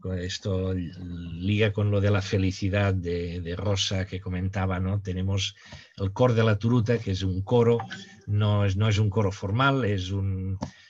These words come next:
eh, son ensayos públicos que hacemos, ¿eh? Entonces, eh,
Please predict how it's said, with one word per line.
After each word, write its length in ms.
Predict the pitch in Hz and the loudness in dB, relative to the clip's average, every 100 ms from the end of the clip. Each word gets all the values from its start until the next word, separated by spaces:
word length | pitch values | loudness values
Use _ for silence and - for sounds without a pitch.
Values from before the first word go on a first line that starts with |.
| _ | _
eh, 200 | - 87 | -14 -10
son 380 | 87 - 110 104 | -6 -2 0 2
ensayos 720 | 98 98 - 117 101 98 92 - | 2 0 2 2 2 0 -2 0
públicos 580 | 131 101 95 - 95 - | 0 2 -2 -4 -8 -6
que 80 | 95 | -8
hacemos, 460 | - 90 82 85 | -6 -6 -6 -8
¿eh? 200 | 98 113 107 - - _ | -6 -6 -8 -20 -20 _
Entonces, 720 | - 92 101 98 - 104 92 - | -14 -10 -4 -4 -2 -2 -2 -4
eh, 380 | 85 82 80 | -6 -6 -8